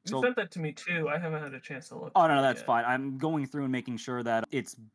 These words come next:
Speaker 1: done a little better, 'cause that, that was the only thing that I need, that I added that was different from when I first talked about, uh, having the character document finished was I added alignment to really, so that way I can remind myself, "Okay, this character is this alignment." So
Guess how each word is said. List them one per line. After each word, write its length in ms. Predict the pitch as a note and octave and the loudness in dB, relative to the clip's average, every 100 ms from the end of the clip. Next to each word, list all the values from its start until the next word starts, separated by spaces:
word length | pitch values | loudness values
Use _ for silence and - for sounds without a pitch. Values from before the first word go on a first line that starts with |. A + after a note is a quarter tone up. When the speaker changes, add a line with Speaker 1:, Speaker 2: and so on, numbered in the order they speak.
| _ - | _ 2
Speaker 1:
done 360 | C3+ C3+ C3+ C#3 | 6 6 4 0
a 40 | |
little 240 | C3 B2+ | 0 0
better, 380 | A2 G#2 B2 B2+ | 0 0 2 2
'cause 140 | B2 B2+ | -2 -4
that, 140 | C#3+ | 0
that 200 | D3+ E3 | 2 2
was 260 | E3+ D3+ C3+ | 2 0 0
the 160 | D3+ | 0
only 160 | A3+ C4+ | 0 0
thing 120 | A#3+ | 0
that 100 | G#3+ | 0
I 20 | D3+ | 0
need, 240 | D#3+ D3 | -2 -4
that 120 | C#3 | -2
I 60 | B2 | 0
added 360 | B2 B2 C#3+ C#3 | 2 2 2 0
that 140 | C3 | -2
was 100 | A#2 | -2
different 260 | A#2+ C3+ - | -6 -6 -6
from 100 | B2+ | -2
when 100 | A#2 | -2
I 60 | |
first 240 | G2+ A#2 - | -2 -6 -2
talked 240 | A2 A2 | -2 -2
about, 260 | A#2+ B2 - - | -2 -2 -2 -4
uh, 220 | A2 F#2+ | 0 0
having 380 | F2 A2+ A2+ A2 | 2 0 0 -4
the 160 | G#2+ | -6
character 320 | G2 A#2 A#2 A#2 | -8 -8 -6 -2
document 420 | A#2+ A2+ G#2+ F2+ | 0 0 -4 -8
finished 520 | - B2+ D#3 - - _ | -4 -2 -2 -6 -12 _
was 280 | B2+ B2 A#2+ | -4 -2 2
I 80 | C3 | 2
added 400 | C3 D3 D#3 C#3+ | 2 2 2 0
alignment 540 | B2+ A#2 C3 B2+ F2+ - _ _ _ | -2 0 2 0 -4 -8 _ _ _
to 100 | D#3+ | 0
really, 460 | D3 C#3+ C3+ A#2 - _ _ | 2 4 2 0 -6 _ _
so 140 | C#3 D3+ | -4 0
that 140 | D3 | 2
way 80 | C#3 | 2
I 40 | |
can 120 | C3+ | 2
remind 240 | A#2+ C3+ C#3+ | 2 4 4
myself, 280 | C3 C3 A#2 | 2 -2 -6
"Okay, 180 | B2+ | -6
this 220 | A2 E3 - | -2 -2 0
character 440 | E3 D#3+ D3 D#3+ | 2 2 2 -2
is 300 | D3+ C3 A2+ | 0 0 0
this 220 | C#3 C3 | -4 -4
alignment." 480 | B2 B2 A#2 G2 - | 0 0 0 -2 -8
So 360 | - A#2+ A2+ | -4 -2 -2